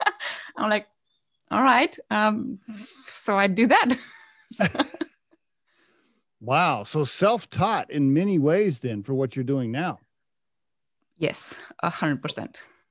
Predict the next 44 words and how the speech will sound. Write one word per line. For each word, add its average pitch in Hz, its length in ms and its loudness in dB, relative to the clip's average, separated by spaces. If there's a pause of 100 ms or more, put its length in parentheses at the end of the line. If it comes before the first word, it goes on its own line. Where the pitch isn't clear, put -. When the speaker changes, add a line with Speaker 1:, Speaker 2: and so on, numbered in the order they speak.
(540)
Speaker 2:
Okay, 123 440 -4
very 139 340 -2
good. 143 360 -4
All 170 160 -2
right. 139 300 -2
So 190 300 2 (400)
then 254 440 0 (120)
you, 233 680 -4
now 202 200 -4
let, 220 240 -4
let 220 80 -10
me, 233 180 -2 (300)
let 180 160 -14
me 175 80 -12
see 156 280 -6
here. 113 460 -10 (140)
Infinitive 233 560 2
Solutions, 160 520 0
what 220 140 2
was 185 140 -2
that? 143 220 -4 (160)
What 175 180 -2
is 151 160 2
that? 113 200 -10 (100)
Is 135 160 -8
that, 185 240 0
were 180 100 -4
you 170 60 -4
Speaker 1:
So 254 120 8
Speaker 2:
doing 240 40 0
Speaker 1:
that's, 285 240 6
Speaker 2:
that? 196 180 -10 (440)
Speaker 1:
that's 254 280 4
Speaker 2:
Okay. 254 60 4
Speaker 1:
my 233 120 8
current 214 360 4
agency 180 520 2
that 175 120 2
I 175 80 2
started 185 420 2
in 175 200 2
December 175 440 0
twenty 170 240 2
nineteen. 160 360 2